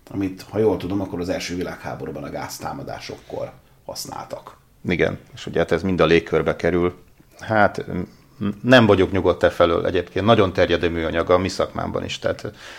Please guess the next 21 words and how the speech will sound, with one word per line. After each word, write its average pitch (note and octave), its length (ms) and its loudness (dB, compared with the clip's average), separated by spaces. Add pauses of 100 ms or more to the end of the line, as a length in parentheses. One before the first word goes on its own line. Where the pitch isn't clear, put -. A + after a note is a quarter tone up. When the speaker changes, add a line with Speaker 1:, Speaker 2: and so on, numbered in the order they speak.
(500)
Speaker 2:
nagyon G2+ 280 4
sok - 240 -4
helyen F2 220 -4
látom. F2+ 460 -4 (440)
Akár - 300 -2
kaptár, F2+ 360 2
akár, E2+ 300 4
akár F2 280 0
az E2 120 0
edényeknél, E2 640 -2
tehát - 220 -10
nagyon, F2+ 340 -4 (200)
nagyon-nagyon E2+ 520 -4
gyakori. E2+ 440 -4 (800)
Nekem A#2 360 8
nem F#2+ 140 4
tetszik. - 520 2 (480)
Bocs A#2 240 2
a E2+ 80 2
kollégáktól, E2 720 -2
tényleg. - 360 0